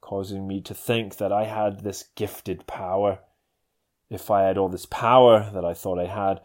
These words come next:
why didn't I heal myself? And how was I to know that Marie's behavior was caused by the Most High God? I couldn't have known. I was in total darkness.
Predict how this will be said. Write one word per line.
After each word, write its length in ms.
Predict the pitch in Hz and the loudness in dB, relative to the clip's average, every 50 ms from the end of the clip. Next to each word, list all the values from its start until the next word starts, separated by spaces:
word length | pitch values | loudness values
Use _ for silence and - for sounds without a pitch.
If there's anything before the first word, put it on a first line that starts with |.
| _ _ _ _ | _ _ _ _
why 140 | 113 117 120 | 4 4 4
didn't 200 | 139 139 151 151 | 4 2 2 2
I 120 | 156 160 | 4 4
heal 260 | 139 143 131 135 156 | 4 4 6 6 6
myself? 680 | 180 185 160 143 135 - - 135 120 117 113 - - - _ _ _ _ _ _ _ _ _ _ _ _ _ _ _ _ _ _ _ _ _ | 4 4 2 0 0 4 4 6 6 6 2 -2 -10 -18 _ _ _ _ _ _ _ _ _ _ _ _ _ _ _ _ _ _ _ _ _
And 160 | - 104 95 87 | -18 -16 -12 -8
how 280 | - 117 110 110 113 | -4 0 2 2 2
was 200 | 113 110 110 107 | 2 0 0 2
I 160 | 117 110 113 | 4 2 2
to 160 | 110 - - 107 | 2 0 -8 -6
know 320 | 104 104 110 113 117 120 | 0 2 2 4 2 2
that 320 | 110 107 101 90 - - | 2 2 2 2 0 -2
Marie's 460 | 107 107 110 107 110 120 120 113 107 110 | -4 -4 -2 0 0 0 0 -2 -2 -2
behavior 500 | 117 107 104 113 117 123 123 123 117 104 | -2 -2 0 4 4 4 4 4 2 -2
was 220 | 101 101 95 - | -2 -4 -6 -8
caused 380 | - - - 110 110 110 104 - | -10 0 2 4 4 2 2 -2
by 100 | 110 101 | -4 -2
the 100 | 101 101 | -2 -2
Most 280 | 104 110 113 113 - | -2 -2 -2 -2 -4
High 220 | 110 113 107 98 92 | -2 -2 -2 -2 0
God? 420 | 90 107 113 139 143 120 107 - _ _ _ _ _ _ _ _ _ _ _ _ _ _ _ | 0 0 2 2 0 0 -4 -6 _ _ _ _ _ _ _ _ _ _ _ _ _ _ _
I 120 | - 87 | -14 -14
couldn't 340 | 87 - - 156 147 127 101 | -14 -2 -2 -2 -2 0 -4
have 220 | 104 101 92 92 | -4 -4 -4 -2
known. 340 | 101 110 120 123 117 110 104 | 0 0 2 2 2 0 -2
I 80 | 98 95 | -4 -4
was 320 | 92 95 90 - - - _ _ - | -4 -6 -6 -8 -14 -18 _ _ -12
in 180 | 101 95 87 | -12 -12 -12
total 460 | - - - - 170 139 123 - 98 | -14 -14 0 2 2 2 2 0 -6
darkness. 680 | 87 85 95 90 92 90 - 90 87 87 - - - _ | -6 -2 0 0 0 0 -4 -10 -14 -14 -16 -18 -20 _